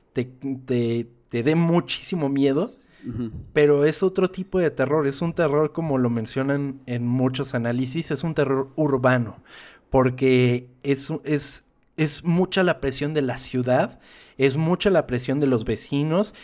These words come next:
Speaker 1: es mucho la presión de mantener un estatus en, en una ciudad como tal,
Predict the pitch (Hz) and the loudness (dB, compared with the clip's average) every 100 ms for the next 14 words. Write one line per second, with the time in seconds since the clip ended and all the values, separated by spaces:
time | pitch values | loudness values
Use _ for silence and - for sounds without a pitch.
0 | - - 135 151 160 170 - 175 160 135 | -16 -2 -2 0 -2 -2 0 2 2 0
1 | 131 127 127 143 147 143 135 127 127 127 | 0 -2 0 -2 0 2 2 0 0 0
2 | 139 160 170 127 - - 131 127 151 165 | 0 0 -4 -6 -8 -4 -4 -4 -10 -10
3 | - - - _ _ - - 127 123 117 | -18 -20 -20 _ _ -16 -10 -6 -2 0
4 | 127 127 117 117 143 143 - 120 120 131 | -2 -2 -4 0 0 -2 -4 -2 -2 -4
5 | 131 110 - 117 139 | -8 -8 -4 -2 -2